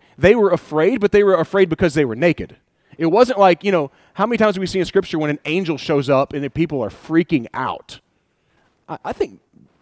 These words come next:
you know, many of us probably would too. If I saw an angel, like, right in front of me, I'd be like, "Whoa,"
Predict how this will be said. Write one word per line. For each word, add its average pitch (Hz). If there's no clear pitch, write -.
you 98
know, 82
many 151
of 104
us 107
probably 123
would 113
too. 190
If -
I 151
saw 165
an 113
angel, 120
like, 104
right 123
in 107
front 131
of 104
me, 90
I'd 110
be 110
like, 90
"Whoa," 92